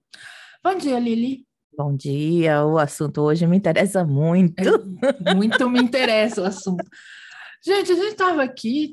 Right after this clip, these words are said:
Speaker 1: dez horas da, dez e meia da manhã no Brasil. Que horas que são aí em Nova York?
Speaker 2: Oito e meia.
Speaker 1: Ô, bom dia, amiga. Já vamos acordar bem hoje.
Speaker 2: Oito e meia.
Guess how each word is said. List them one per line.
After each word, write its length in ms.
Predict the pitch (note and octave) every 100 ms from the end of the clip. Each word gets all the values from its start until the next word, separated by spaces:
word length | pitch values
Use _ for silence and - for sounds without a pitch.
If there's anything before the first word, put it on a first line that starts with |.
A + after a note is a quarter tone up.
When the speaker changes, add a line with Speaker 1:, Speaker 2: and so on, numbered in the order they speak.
| _
Speaker 1:
dez 320 | G3+ C#4 C#4
horas 240 | A3+ A3 G3+
da, 120 | F#3+
dez 280 | F#3+ D4 D4
e 40 |
meia 200 | B3 A3+
da 100 | G#3+
manhã 240 | G#3+ G3 F#3+
no 140 | G3+
Brasil. 500 | F#3+ F3+ F3 F#3+ A#3
Que 80 | A#3
horas 220 | A3+ A3+
que 80 | -
são 180 | G3 F#3
aí 120 | F3+
em 40 | F3
Nova 180 | E3+
York? 400 | E3+ G#3+ - D4 _
Speaker 2:
Oito 260 | C#4 D4 D4
e 120 | - C#4+
meia. 600 | - B3 - - - E4 F4+ - - _ _ B3
Speaker 1:
Ô, 160 | B3+ A#3
bom 240 | B3+ D#4+
dia, 300 | D4+ E4 C#4
amiga. 420 | A3+ F3+ C#3+ C#3+
Já 140 | F#3 G3
vamos 260 | G#3+ A3+ C#4
acordar 320 | G#3 G3+ G#3
bem 340 | F#3+ F3+ F3
hoje. 200 | F4 E4+
Speaker 2:
Oito 180 | E4+ -
e 40 | C4+
meia. 360 | A#3 G3+ F#3+